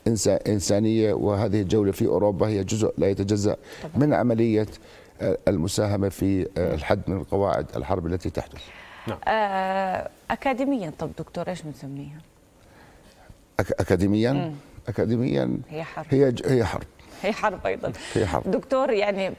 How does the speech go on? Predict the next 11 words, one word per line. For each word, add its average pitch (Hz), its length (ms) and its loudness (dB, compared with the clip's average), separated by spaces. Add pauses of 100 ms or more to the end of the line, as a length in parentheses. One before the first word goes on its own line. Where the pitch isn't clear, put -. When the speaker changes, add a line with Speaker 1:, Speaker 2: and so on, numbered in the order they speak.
Speaker 2:
تحدثنا 220 340 -2
بالبداية 196 440 0
إنه 175 300 -4 (200)
الحرب 208 320 -2 (100)
بدون 214 220 -2
تلفزيون 196 420 -6
هي 180 180 -8
مش 156 180 -8
حرب، - 240 -14 (460)
فبيقودني 220 840 0
لهذا 208 360 0